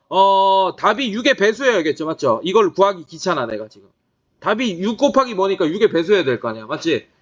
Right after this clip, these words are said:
그러면 육의 배수가 아닌 거 지우면서 문제 풀어도 되겠네.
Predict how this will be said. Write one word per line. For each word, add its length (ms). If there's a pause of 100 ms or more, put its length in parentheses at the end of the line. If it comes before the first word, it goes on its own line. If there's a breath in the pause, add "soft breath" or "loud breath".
(180)
그러면 400
육의 260
배수가 640
아닌 200
거 80
지우면서 500
문제 220
풀어도 260
되겠네. 400